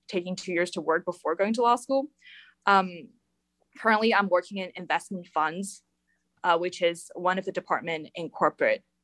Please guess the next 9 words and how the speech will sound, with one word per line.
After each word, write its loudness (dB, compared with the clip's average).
And, 0
um, 0
it's 6
really 4
very 2
fun. 0
It's -6
very 4
intense. -8